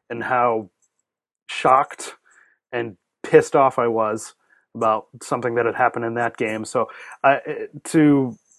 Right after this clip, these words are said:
<sighs> basically to get it so I could, I, I was, right before the end of the game, I was thinking, "Well, crap, I wanna make sure I save before it, just in case everything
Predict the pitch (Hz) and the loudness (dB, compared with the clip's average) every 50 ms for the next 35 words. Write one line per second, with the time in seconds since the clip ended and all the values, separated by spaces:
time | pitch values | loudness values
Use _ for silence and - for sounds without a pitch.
0 | _ _ _ _ _ _ - - - - - - - - - - - - - - | _ _ _ _ _ _ -20 -20 -14 -10 -6 0 2 2 2 2 0 -6 -8 0
1 | - 185 190 - - 180 160 139 131 151 147 - - 160 143 131 127 - 120 104 | 4 4 4 6 6 6 6 6 6 4 4 4 4 4 4 4 2 0 -4 -6
2 | 107 _ _ _ 127 - - - 135 147 - 143 143 139 - - 147 143 135 117 | -8 _ _ _ -20 -8 -2 0 0 2 6 6 4 4 4 -2 -8 -10 -8 0
3 | 120 165 165 170 - - 180 160 156 151 151 147 135 139 135 139 139 135 127 120 | 4 6 6 6 6 8 8 8 8 6 2 2 2 2 2 0 0 0 -2 -2
4 | - 143 120 135 127 123 117 123 117 - - 160 147 139 135 - - - 120 120 | -4 -6 -6 -6 -6 -4 -4 -4 -4 -2 2 4 6 6 4 2 0 -4 -4 -2
5 | 131 135 139 139 135 123 - - 131 117 117 - - 139 135 123 117 123 120 - | -2 -2 -2 -2 -4 -2 0 2 0 2 0 0 2 4 4 4 2 0 -6 -4
6 | - 131 127 127 127 123 123 131 - - 135 - 139 127 113 - - 135 127 131 | 0 2 4 4 4 2 0 -4 -6 -6 -2 0 0 -2 -2 -2 -4 -2 0 -2
7 | 120 - - 131 123 123 120 113 | -2 -2 -4 -4 -4 -4 -6 -10